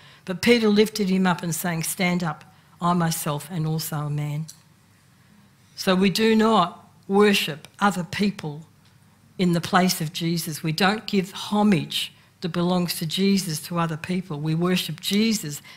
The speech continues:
and Jesus alone. Peter wouldn't accept it. He wasn't going to accept that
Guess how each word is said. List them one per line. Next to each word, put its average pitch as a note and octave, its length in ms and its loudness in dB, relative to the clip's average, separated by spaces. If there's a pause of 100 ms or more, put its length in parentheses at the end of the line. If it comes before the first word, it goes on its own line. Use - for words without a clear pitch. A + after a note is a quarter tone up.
and E3 180 0
Jesus F3+ 460 -2
alone. D#3+ 500 0 (500)
Peter B3 260 4
wouldn't A3 280 4
accept G3 480 0
it. - 180 -14 (1400)
He F#3 100 -4
wasn't F#3+ 300 0
going G3+ 140 4
to F#3+ 100 -2
accept E3+ 460 -4
that D#3 240 -14